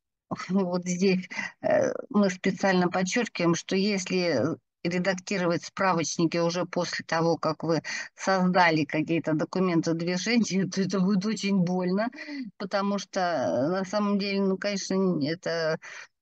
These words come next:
и в переносном смысле больно. То есть на самом деле одно исправление будет нести за собой большое количество,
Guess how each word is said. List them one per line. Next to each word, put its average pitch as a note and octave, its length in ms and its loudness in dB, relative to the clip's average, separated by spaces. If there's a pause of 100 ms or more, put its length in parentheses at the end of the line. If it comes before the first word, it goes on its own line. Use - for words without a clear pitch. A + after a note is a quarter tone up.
(180)
и F3 60 -4
в - 80 -16
переносном A3 640 2
смысле G3 420 -2
больно. F#3 520 0
То F#3 140 -6
есть F3 160 -8
на F#3+ 120 -2
самом G3 440 2
деле G#3+ 380 0 (240)
одно G#3 300 2
исправление G3+ 680 0
будет F#3 400 -2
нести F#3 500 -2
за E3+ 160 -2
собой F3 440 -2
большое F3+ 460 0
количество, E3 840 -2